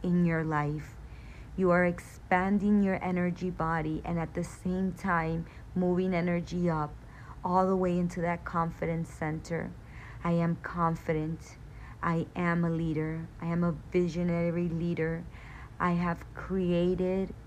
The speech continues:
an amazing, incredible business that serves humanity, that serves thousands and thousands of people. I trust in the divine. I let go of any control.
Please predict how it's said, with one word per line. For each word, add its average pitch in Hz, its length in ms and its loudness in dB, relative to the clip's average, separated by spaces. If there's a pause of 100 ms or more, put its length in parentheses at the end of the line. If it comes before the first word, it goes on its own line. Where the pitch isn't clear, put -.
an 175 120 0
amazing, 175 720 2
incredible 175 720 0
business 170 640 -2
that 175 240 -2
serves 180 800 0
humanity, 170 680 0 (460)
that 175 220 2
serves 175 400 2 (140)
thousands 185 600 4
and 190 240 0
thousands 180 560 0
of 180 240 -6
people. 180 560 -2 (340)
I 180 260 0
trust 180 520 -2
in 196 200 2
the 185 120 2
divine. 165 720 0 (280)
I 170 60 0
let 170 320 2 (160)
go 196 320 6
of 175 120 2
any 180 280 2
control. 165 840 0